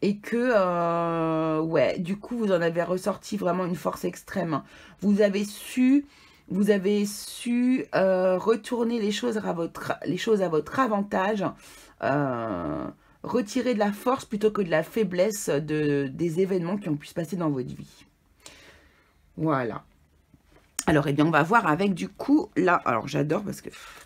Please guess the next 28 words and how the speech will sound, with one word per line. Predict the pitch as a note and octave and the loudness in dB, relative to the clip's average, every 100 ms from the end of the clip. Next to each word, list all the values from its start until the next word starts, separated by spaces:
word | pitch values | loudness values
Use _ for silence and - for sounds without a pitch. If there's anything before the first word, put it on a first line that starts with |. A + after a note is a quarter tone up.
| - | -16
tous | - | -6
les | F3+ F3+ | -6 -4
tarots | F3 F3 | -4 -2
étaient | D3 - | -2 -4
juste | C#3 - | -10 -6
parfaits | E3+ E3 - F#3+ | -4 -4 -4 -4
pour, | - D#3 | -4 -6
euh, | C3+ | -6
chaque, | D3 D3 - | -4 -6 -6
euh, | B2+ A#2 - - - _ _ - - - - _ _ - - - - | -6 -6 -8 -12 -20 _ _ -20 -14 -14 -14 _ _ -6 -6 -8 -20
chaque | - - B3 A3+ | -16 -6 -4 -2
carte | A3+ G3 | -4 -2
de | F#3+ | 0
l'oracle. | F3 D#3+ F3+ - | -2 -2 -4 -2
Alors, | D3+ D3+ | -4 -2
l'oracle | F3 E3+ F#3+ G3+ | -2 -2 -2 -2
d'Halloween, | F3+ F3+ F3 F3 F#3 F#3+ | 0 0 0 -2 -2 -4
pour | - D3+ | -6 -10
ceux | - | -8
qui | F3+ E3 | -6 -2
n'ont | D3+ | -2
pas | D#3 D#3+ E3 | -2 -4 -6
vu, | E3 | -8
pardon, | D#3+ - - - - - - - _ - - - - | -6 -6 -4 -4 -6 -6 -20 -20 _ -20 -20 -20 -8
de | E3+ F3+ | -4 -4
Stacy | - G3+ F#3+ - G#3 | -2 -4 -4 -4 -4
DiMarco. | F3+ E3+ C3 - - - - _ _ _ _ _ _ _ - - - | -2 -2 -4 -6 -4 -4 -4 _ _ _ _ _ _ _ -20 -4 2
Hop. | C4 | 2